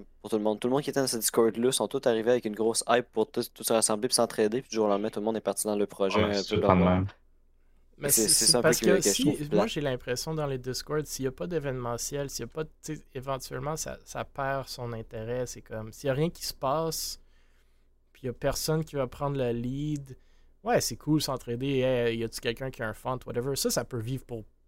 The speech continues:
Speaker 3: pour toujours, tu sais, t'as pas besoin d'avoir une, un projet pour ça. T'as juste un Discord où est-ce que, ben, tu, tu poses quand t'as besoin d'aide, puis le monde va t'aider s'il va passer. Mais tu sais, c'est la même chose avec Valorant Québec, là. Le,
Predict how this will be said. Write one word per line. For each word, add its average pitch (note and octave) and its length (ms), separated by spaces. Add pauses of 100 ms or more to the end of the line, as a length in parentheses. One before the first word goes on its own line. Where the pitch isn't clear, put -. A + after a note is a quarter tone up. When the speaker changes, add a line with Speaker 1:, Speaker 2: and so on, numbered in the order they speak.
Speaker 3:
pour A#2+ 160
toujours, B2 520
tu B2 100
sais, - 20
t'as A#2+ 100
pas C3 120
besoin C3+ 240
d'avoir A#2+ 360
une, A2+ 180 (220)
un D#3 120
projet A#2+ 500
pour A#2 160
ça. A#2+ 160
T'as A2 100
juste A#2 200
un B2 80
Discord B2 480
où A2+ 80
est-ce G#2+ 100
que, A2 320
ben, G2+ 140 (240)
tu, - 80 (180)
tu - 100
poses B2+ 320
quand A#2+ 140
t'as A2+ 140
besoin A2 320
d'aide, A2+ 220
puis A#2 120
le A2 60
monde A2 200
va A2 60
t'aider G#2 320
s'il A2+ 200
va A2 140
passer. G#2+ 520 (600)
Mais B2 80
tu B2 140
sais, - 80
c'est C3 60
la A#2+ 80
même C3 160
chose E3+ 200
avec C3 140
Valorant A#2+ 400
Québec, A#2+ 480
là. A#2 100
Le, G#2+ 200